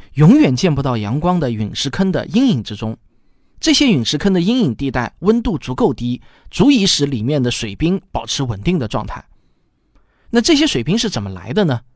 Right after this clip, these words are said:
你可以这样想象：水星极地上每一个见不到阳光的陨石坑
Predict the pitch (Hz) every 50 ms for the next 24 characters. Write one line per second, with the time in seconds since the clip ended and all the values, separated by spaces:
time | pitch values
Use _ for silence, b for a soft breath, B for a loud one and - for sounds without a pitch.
0 | _ _ _ _ _ - - 135 - - 226 220 - 269 254 214 160 - - 110
1 | - 135 120 117 _ - _ _ _ _ _ _ _ - - - 165 147 139 -
2 | - 302 339 247 - 165 202 214 285 254 196 - 160 135 123 - - _ _ -
3 | 143 147 139 123 110 110 151 233 247 - - 339 220 180 - 277 208 160 165 156
4 | 160 135 117 - 117 117 165 196 240 240 233 214 175 139 120 107 107 - - 143
5 | - - 175 180 185